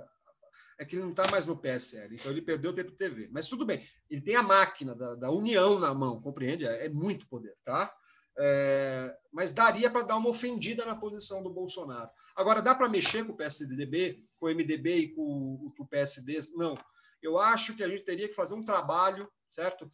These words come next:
De sensibilizar alguns partidos desse centrinho aqui que eu falei pra vocês, Podemos, Avante, Patriota, pros, P M N, tananã.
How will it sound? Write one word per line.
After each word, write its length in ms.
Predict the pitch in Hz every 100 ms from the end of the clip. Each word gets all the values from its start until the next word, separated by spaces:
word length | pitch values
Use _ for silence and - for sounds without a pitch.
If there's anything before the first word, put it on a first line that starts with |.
| - _
De 120 | 160
sensibilizar 640 | - 233 247 254 233 208 208
alguns 280 | 196 226 -
partidos 480 | 214 - 208 180
desse 260 | 165 185 -
centrinho 540 | - 180 147 175 185
aqui 160 | 156 170
que 80 | 175
eu 40 |
falei 220 | - 156
pra 100 | 156
vocês, 500 | 156 156 - 180 175
Podemos, 520 | 170 160 160 190 165 139
Avante, 380 | 127 160 190
Patriota, 540 | - 143 156 180 185 139
pros, 400 | - 151 190 -
P 140 | 151
M 160 | 160 151
N, 360 | 185 190 175
tananã. 580 | 156 147 151 190 220 220